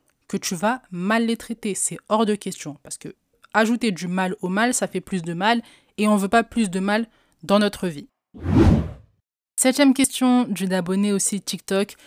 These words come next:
Je pense que je lui ferai une dédicace un jour, mais c'est à elle, euh, de me dire si elle veut que son prénom, euh,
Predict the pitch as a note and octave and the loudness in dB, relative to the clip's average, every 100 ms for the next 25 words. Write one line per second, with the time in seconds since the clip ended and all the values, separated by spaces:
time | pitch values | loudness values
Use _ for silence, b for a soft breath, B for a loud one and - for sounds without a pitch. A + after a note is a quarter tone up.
0 | b b A3 G4 G4+ A3 F3+ F#3+ - G3 | b b 0 4 2 2 -2 -6 -4 -6
1 | - F#3+ F3+ F#3 - - F#3 - - F3 | -4 -6 -4 -6 -6 -4 0 0 -2 -10
2 | E3+ - E3+ - - - - E3 - F3+ | -8 -8 -10 -10 -8 -6 -4 -6 -6 -6
3 | F3+ D#3+ - b b b b F#3 G3 G3 | -6 -10 -12 b b b b 0 2 2
4 | G#3 - G3 F#3+ A#3 G#3+ F#3 G3+ F3+ E3+ | 0 2 2 4 4 4 0 0 -2 -4
5 | - G3+ G3 G#3 F#3+ | -8 -4 -2 0 -2